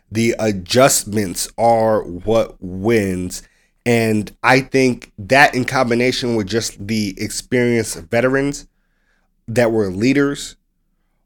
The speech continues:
on that Knicks team kinda can take them in the close games that happen. Like,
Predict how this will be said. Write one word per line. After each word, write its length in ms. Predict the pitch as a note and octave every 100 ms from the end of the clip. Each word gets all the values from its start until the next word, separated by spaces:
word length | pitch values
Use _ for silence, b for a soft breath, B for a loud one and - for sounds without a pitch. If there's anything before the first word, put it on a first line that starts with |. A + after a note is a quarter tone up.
| _ B2
on 220 | C3 C3+
that 200 | C3+ -
Knicks 320 | A#2+ C#3 -
team 380 | - D3+ D3 C#3+
kinda 420 | - C3 B2+ A2+
can 420 | - A2 G2 - -
take 320 | C#3 B2 -
them 240 | B2 A2+ -
in 200 | A#2 A2+
the 100 | G#2+
close 380 | - A#2+ A#2
games 400 | F#2+ A2 A2+ G#2
that 120 | A2 F#2+
happen. 480 | A#2 G2 - A#1 B B B -
Like, 360 | G#2 G#2 -